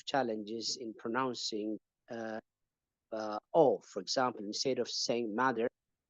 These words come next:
they say modor, brodor. So this is how they pronounce. But we've been struggling for the last one month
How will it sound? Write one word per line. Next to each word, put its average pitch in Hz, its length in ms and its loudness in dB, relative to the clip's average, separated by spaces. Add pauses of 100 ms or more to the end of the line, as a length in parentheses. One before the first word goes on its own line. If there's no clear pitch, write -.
(100)
they 110 120 0
say 123 300 2
modor, 110 360 0 (960)
brodor. 139 340 4 (1000)
So 135 240 6
this 117 180 -2
is 147 100 0
how 131 180 2
they 120 120 0
pronounce. 101 580 -4 (120)
But 110 140 -6
we've 123 160 -2
been 123 160 -4
struggling 120 480 -2 (100)
for 120 120 -4
the 104 100 -4
last 120 280 0 (120)
one 123 220 -2
month 113 440 -2